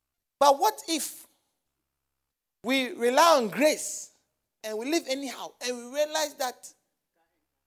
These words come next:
you can't enter, you need to work? Listen,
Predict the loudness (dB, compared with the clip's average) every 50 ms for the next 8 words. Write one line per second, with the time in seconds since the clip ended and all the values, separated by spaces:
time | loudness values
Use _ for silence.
0 | _ _ _ _ _ _ _ _ -2 -2 -2 0 0 0 0 0 -2 -6 -4 -4
1 | -4 -4 -6 -10 -10 -10 -10 -10 -12 -10 -10 -8 -8 -8 -10 -10 -10 -12 -12 -10
2 | -10 -10 -10 -10 -14 -20 -20 -20 _ _ _ _ _ _ _ _ _ _ _ _
3 | _ _ _ _ _ _ _ _ _ _ _ _ _ _ _ _ _ _ _ _
4 | _ _ _ _ _ _ _ _ _ _ _ _ _ _ _ _ _ _ _ _
5 | _ _ _ _ _ _ _ _ _ _ _ _ _ _ _ _ _ _ _ _
6 | _ _ _ _ _ _ _ _ _ _ _ _ _ _ _ _ _ _ _ _
7 | _ _ -10 -4 -4 -4 -2 -2 -4 -4